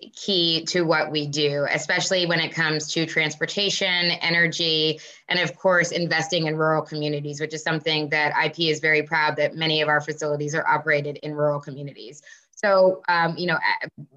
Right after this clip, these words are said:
the Invest in America Act vote is today, and we are just, you know, l-, like our associations and other, uh, companies that are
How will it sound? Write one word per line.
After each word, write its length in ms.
the 120
Invest 320
in 80
America 420
Act 440
vote 320
is 160
today, 640
and 120
we 140
are 80
just, 380
you 80
know, 240
l-, 300
like 200
our 120
associations 880
and 100
other, 460
uh, 240
companies 500
that 300
are 240